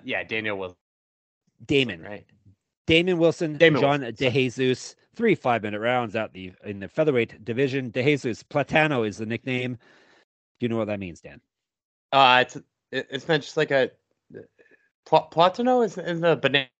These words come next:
Speaker 2: Yeah, plat-,
Speaker 1: It's like the,
Speaker 2: I
Speaker 1: it's like a
Speaker 2: think so.
Speaker 1: banana
Speaker 2: I
Speaker 1: looking.
Speaker 2: Yeah, yeah, plantain, yeah.
Speaker 1: Pla-,
Speaker 2: Yeah, like a
Speaker 1: plantain,
Speaker 2: banana.
Speaker 1: yeah,
Speaker 2: A
Speaker 1: that's like a
Speaker 2: banana
Speaker 1: green
Speaker 2: looking
Speaker 1: banana.
Speaker 2: thing.
Speaker 1: It's a green banana. <laughs>
Speaker 2: It's true. All right.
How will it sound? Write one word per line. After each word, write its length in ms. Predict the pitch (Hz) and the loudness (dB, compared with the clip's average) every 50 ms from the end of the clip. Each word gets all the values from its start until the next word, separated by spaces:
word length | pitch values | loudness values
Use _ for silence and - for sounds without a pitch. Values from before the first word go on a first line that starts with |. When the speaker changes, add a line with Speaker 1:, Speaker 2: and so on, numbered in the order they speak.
| _ | _
Speaker 2:
Yeah, 220 | - 117 - 175 202 | -8 -4 -2 -2 0
plat-, 320 | 233 247 233 - - - - _ - | 0 -2 -4 -6 -10 -18 -20 _ -10
Speaker 1:
It's 140 | 165 156 | -8 0
like 200 | 165 175 165 160 | 2 2 2 4
the, 80 | 160 160 | 6 4
Speaker 2:
I 140 | 151 - - _ - | 4 4 2 _ -10
Speaker 1:
it's 160 | 156 160 - | -8 -4 0
like 100 | 170 160 | 2 2
a 100 | 143 143 | 2 2
Speaker 2:
think 40 | 123 | 2
so. 60 | 139 | 4
Speaker 1:
banana 240 | 151 170 175 156 117 | 4 6 4 4 2
Speaker 2:
I 40 | - | 0
Speaker 1:
looking. 280 | 123 117 123 117 110 - _ _ _ _ _ _ _ _ _ _ _ _ _ _ _ - | -2 -4 -4 -6 -10 -12 _ _ _ _ _ _ _ _ _ _ _ _ _ _ _ 0
Speaker 2:
Yeah, 140 | 131 113 | 0 0
yeah, 200 | 110 113 117 123 117 117 | 2 0 -2 -4 -4 -2
plantain, 440 | - 170 143 131 - - 92 82 | 2 2 2 2 2 -2 -8 -8
yeah. 140 | 85 76 69 - _ _ _ _ _ | -8 -12 -14 -14 _ _ _ _ _
Speaker 1:
Pla-, 120 | - 226 214 | 2 2 2
Speaker 2:
Yeah, 20 | |
like 100 | 180 - | 2 2
a 40 | - | 2
Speaker 1:
plantain, 400 | 196 202 175 160 170 160 147 143 | 4 4 4 4 2 -2 -2 0
Speaker 2:
banana. 220 | - 180 185 160 - | 2 2 2 2 0
Speaker 1:
yeah, 0 | |
Speaker 2:
A 40 | 156 | 0
Speaker 1:
that's 220 | 180 196 170 - | 0 0 0 2
like 180 | 185 185 160 151 | 0 0 2 2
a 120 | 143 131 | 2 2
Speaker 2:
banana 260 | 123 196 196 180 165 156 | 4 4 6 6 6 6
Speaker 1:
green 100 | 139 127 | 6 6
Speaker 2:
looking 160 | 131 117 120 | 4 2 2
Speaker 1:
banana. 140 | 117 117 - | -2 -6 -2
Speaker 2:
thing. 300 | - 120 107 92 82 - _ _ | 0 0 0 -2 -4 -12 _ _
Speaker 1:
It's 80 | _ - | _ -8
a 40 | 202 | -4
green 280 | 165 196 196 190 170 | 2 4 4 4 4
banana. 280 | 151 135 131 113 92 - - - _ _ _ _ _ - - - - | 2 -2 -4 -6 -6 -8 -16 -20 _ _ _ _ _ -16 -14 -8 -4
<laughs> 0 | |
Speaker 2:
It's 400 | 254 240 - - - 269 - - | -4 -4 -4 -2 -2 -4 -4 -4
true. 180 | - - - - _ _ - - - - | -8 -16 -16 -16 _ _ -20 -8 4 8
All 120 | 151 165 | 10 12
right. 180 | 156 120 87 | 12 10 8